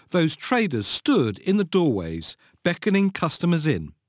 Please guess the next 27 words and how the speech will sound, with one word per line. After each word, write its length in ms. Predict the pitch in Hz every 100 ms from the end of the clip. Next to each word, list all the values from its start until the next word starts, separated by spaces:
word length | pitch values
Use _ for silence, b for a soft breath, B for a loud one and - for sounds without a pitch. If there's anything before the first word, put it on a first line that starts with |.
| _ _ _ b b b b b
Sometimes 640 | - - 202 190 208 208 156
windows 520 | 165 196 196 196 190
displays 880 | - - - 160 120 107 104 107 -
reflected 720 | 151 147 214 202 - 165 151 b b
the 100 | -
time 340 | 190 - 202 190
of 140 | 190
year, 380 | 170 180 95 78 - B B
spring, 520 | - - - 208 110
summer, 360 | 110 - 208 175
autumn 420 | - 202 190 196
and 160 | 180 175
winter, 340 | 180 160 147
and 140 | 147 - B B
specific 640 | - 190 - 247 214 -
local 400 | 147 180 196 202
festivals 640 | - 185 - 175 180 175 -
too, 240 | 247 175
or 120 | 139
occasions, 840 | 139 - 196 180 113 82 82 - - b b b
such 280 | b 226 196
as 180 | 214 - b b
bonfire 520 | 254 214 - 139 101
night 360 | 95 90 85 -
or 160 | 151
graduation 720 | 110 143 165 170 170 156 - 165
ceremonies 720 | - 165 120 104 98 95